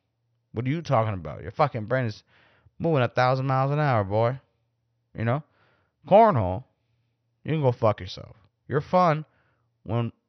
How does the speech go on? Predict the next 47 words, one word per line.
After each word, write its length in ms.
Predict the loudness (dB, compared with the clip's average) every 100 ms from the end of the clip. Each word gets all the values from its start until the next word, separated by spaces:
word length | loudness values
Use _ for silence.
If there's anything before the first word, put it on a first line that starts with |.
| _
we're 120 | -4
drunk. 420 | 0 0 0 -4 -20 -8
That's 160 | -6
the 100 | -2
only 140 | 0 0
time 220 | 0 -2
you're 100 | -2
fun. 360 | 0 0 0 -8 _ _ _ _ _ _ _
Or 140 | -4
I 60 | 0
guess 200 | -2 -2
you 80 |
got 100 | -6
your 100 | -8
cousin 420 | -4 0 0 -2 -8
with 180 | -10
you. 160 | -14 -16 _ _ _ _
Then 100 | -6
it's 140 | -4 -4
really, 340 | -6 -6 -8 -12 -14
really 220 | -14 -12 -12
fun. 300 | -14 -14 -14 -16 -6 -6
<laughs> 300 | -4 -8 -4
You 140 | -2
know? 220 | -2 -4 _ _ _ _
It's, 200 | -10 -8
if 260 | -8 -8 -6
you 80 | -2
got 100 | -2
your 100 | -2
cousin 420 | 2 2 2 -2
with 220 | -4 -6
you, 120 | -10 -14
you, 600 | -12 -10 -8 -8 -6 -6
you 60 |
know 80 | -4
what 80 | -4
I'm 140 | -2
saying? 340 | 0 0 -2 -8 _ _ _ _ _ _ -8
If 80 |
you 80 | 0
like 220 | 2 2
that 220 | 0 -2 0
cornhole 540 | 2 2 2 -2 -4
from 160 | -6 -4
over 480 | -2 -4 -4 -8 -12 _ _ _
Louisiana 1200 | -6 -2 0 -2 -4 -2 -2 -2 -4 -8 -12